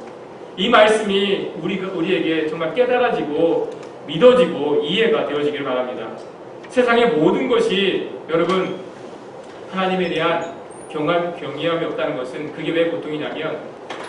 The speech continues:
하나님이, 하나님에 대한 경외하는 마음이 없는 가운데는요, 세상의 모든 것이 두려워지는 것입니다.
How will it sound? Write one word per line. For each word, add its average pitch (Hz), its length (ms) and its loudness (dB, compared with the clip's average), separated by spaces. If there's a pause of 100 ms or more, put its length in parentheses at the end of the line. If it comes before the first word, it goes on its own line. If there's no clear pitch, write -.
하나님이, 208 680 -2
하나님에 196 400 -2
대한 - 240 -4
경외하는 160 720 -4
마음이 143 280 -4
없는 180 800 -4
가운데는요, 127 680 -4 (360)
세상의 208 680 -4 (240)
모든 240 240 0
것이 175 420 -4 (180)
두려워지는 160 540 0
것입니다. - 400 -6